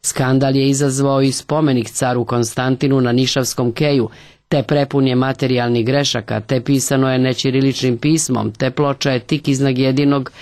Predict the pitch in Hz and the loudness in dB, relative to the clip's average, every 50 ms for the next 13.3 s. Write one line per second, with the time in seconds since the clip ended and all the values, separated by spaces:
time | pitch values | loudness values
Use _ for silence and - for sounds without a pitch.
0 | - - - - - 131 123 131 123 123 117 123 127 123 - - - 139 135 135 | -20 -20 -18 -12 -6 -2 0 0 0 2 2 0 0 0 -2 -2 -2 0 0 2
1 | 143 143 139 - - - - - - - - - - - - 143 127 123 117 117 | 0 0 -2 -4 -6 -8 -10 -10 -12 -20 -20 -18 -8 -4 0 2 2 2 2 0
2 | 107 - 123 120 123 113 127 123 110 - 127 123 120 117 139 147 147 - 190 175 | 0 0 0 0 0 0 -2 -4 -2 0 0 0 0 0 0 0 0 0 -2 -2
3 | - - 120 110 104 98 92 - 110 113 113 104 117 113 113 113 123 147 147 - | -2 -2 -2 -2 -4 -4 -6 -6 -6 -4 -2 -2 0 0 0 0 0 0 -2 -2
4 | - 135 123 117 117 113 110 135 139 120 131 120 - 139 131 - - 131 127 127 | -2 -2 0 0 0 0 0 0 0 0 -2 -2 -2 -2 -4 -2 -2 -2 0 2
5 | 139 143 147 139 - 170 170 170 - 156 127 113 95 85 - - - - - - | 2 2 2 2 0 -2 0 0 -2 -2 -2 -2 -6 -10 -12 -16 -20 -20 -20 -20
6 | - - _ _ - 139 151 156 175 196 185 180 165 143 131 120 117 117 113 110 | -20 -20 _ _ -2 0 2 2 2 2 2 0 0 0 0 0 0 0 0 0
7 | 113 107 120 131 131 135 143 156 151 - - 175 160 143 - 143 143 143 147 143 | 0 0 2 2 2 2 2 0 0 0 0 0 0 0 0 -2 -2 0 -2 -2
8 | 139 156 151 147 - - - 127 120 110 - 117 117 117 117 113 - 143 139 135 | 0 0 -2 -2 -4 -4 -4 -4 -2 -2 0 0 0 0 0 0 0 0 2 2
9 | 143 143 131 117 117 117 117 117 131 131 - 147 139 - - 196 185 185 - 139 | 2 2 2 2 2 2 0 0 0 0 -2 -2 -4 -2 -2 -2 -2 -2 -2 -2
10 | 123 107 104 117 110 - - 113 113 113 110 110 104 - - - - - - - | -2 0 -2 -2 -4 -2 -4 -2 0 0 0 -2 -2 -4 -8 -14 -20 -20 -20 -14
11 | - - - 123 123 131 123 123 120 123 120 113 127 123 127 127 131 135 139 131 | -6 -2 0 0 2 2 2 2 2 0 0 0 0 0 0 2 2 2 0 0
12 | - - 135 117 - - 135 139 135 139 139 131 - 139 135 127 - - 139 135 | -2 -2 -2 -2 -2 0 0 0 0 0 -2 -2 -2 -2 -2 -2 -2 -2 -2 0
13 | 139 147 143 - - 156 | 0 -2 -2 -2 -2 -4